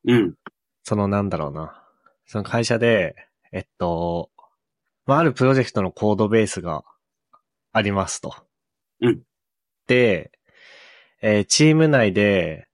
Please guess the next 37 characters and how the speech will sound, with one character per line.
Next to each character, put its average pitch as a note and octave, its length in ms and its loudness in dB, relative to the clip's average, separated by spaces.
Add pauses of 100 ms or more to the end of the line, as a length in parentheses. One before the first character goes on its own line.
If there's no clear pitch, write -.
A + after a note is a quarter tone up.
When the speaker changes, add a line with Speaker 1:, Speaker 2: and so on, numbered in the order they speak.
(520)
Speaker 2:
ま A2+ 100 -2
あ、 - 20 0
そ - 140 -2
の B2+ 300 2
コ B2+ 220 0
ー B2 40 4
ド B2 120 2
の A#2+ 120 0
知 B2+ 180 0
識 - 280 -2
が F#2 480 2
あ A#2+ 100 0
る B2+ 120 2
人 - 260 -6
に F#2 260 -4
属 F#2+ 380 0
人 A2 240 0
化 G#2+ 160 -4
し - 100 -4
て A2 100 -2
ま G2 140 -2
す - 140 -12
と。 - 180 -16 (180)
Speaker 1:
う A2+ 120 2
ん。 F#2 160 -2 (320)
Speaker 2:
で、 A#2 80 -4
そ - 140 -2
れ C3+ 120 4
を、 C3+ 320 2 (300)
ま B2+ 100 0
あ、 - 40 -20
解 D3 280 0
消 D3+ 220 2
し D3 140 0
な D3 120 4
い C3+ 100 -2
と、 G2 520 -2